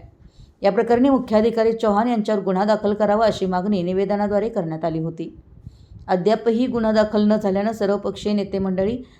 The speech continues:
आणि नागरिकांनी कुरुंदवाड पोलीस ठाण्यासमोर सोमवारी सकाळी अकरा वाजल्यापासून साखळी उपोषणाला सुरुवात केली आहे.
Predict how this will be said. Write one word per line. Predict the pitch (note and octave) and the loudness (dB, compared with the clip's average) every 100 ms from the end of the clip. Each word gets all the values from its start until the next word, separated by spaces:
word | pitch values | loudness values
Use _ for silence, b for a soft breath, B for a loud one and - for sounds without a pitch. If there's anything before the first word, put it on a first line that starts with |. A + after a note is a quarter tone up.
| B - | B -4
आणि | G#3+ | 2
नागरिकांनी | G#3+ G3 G#3+ - A#3 | 2 2 0 0 0
कुरुंदवाड | B3 A3 G#3 A#3 | 0 0 2 2
पोलीस | B3 A3+ G#3 G3+ | 0 -2 -2 -2
ठाण्यासमोर | G#3+ G3 G3 G3+ A3 | -4 -4 -4 -4 -4
सोमवारी | A3 G3 F3+ F#3+ | -4 -4 0 0
सकाळी | F#3 F#3 F3+ | -2 -4 -2
अकरा | F#3 F3+ G#3 | -2 -2 0
वाजल्यापासून | A#3 G3 G3+ G#3 - D#3+ D#3+ b b b b - | 0 0 -4 -6 -8 -10 -12 b b b b -4
साखळी | A3+ A3 A#3+ | -4 0 0
उपोषणाला | C4+ A3 G#3+ G3+ G#3+ | 0 -2 -4 -2 -2
सुरुवात | B3 A#3 F3+ F3+ | -2 0 -2 -2
केली | E3+ D3+ | -8 -8
आहे. | D#3 | -10